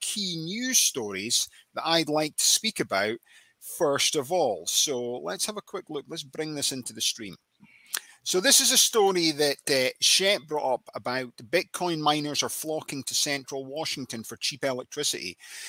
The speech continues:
So give us a bit of background behind this story, Shep.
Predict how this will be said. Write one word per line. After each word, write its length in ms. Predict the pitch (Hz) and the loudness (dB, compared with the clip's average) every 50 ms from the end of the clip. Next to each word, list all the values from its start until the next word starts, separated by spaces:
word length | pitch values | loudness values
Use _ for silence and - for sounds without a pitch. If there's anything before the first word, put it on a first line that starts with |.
| - - - - | -14 -14 -16 -6
So 420 | _ - - 190 185 175 175 175 170 _ | _ 2 2 4 4 2 2 0 2 _
give 160 | 294 285 240 | 2 4 4
us 80 | 233 | 2
a 40 | 220 | 2
bit 140 | 196 214 - | 4 4 4
of 80 | 170 131 | 6 8
background 480 | 156 165 175 170 - 170 160 151 139 | 10 10 10 8 6 0 -2 0 2
behind 380 | 135 131 139 151 156 147 139 123 | 0 4 4 4 4 4 0 -4
this 260 | 131 117 139 160 151 | -4 -2 2 6 6
story, 460 | - - - - 139 123 117 104 90 | 6 6 4 0 -2 -4 -4 -4 -2
Shep. 320 | - - - 107 92 90 | 0 0 0 0 -4 -6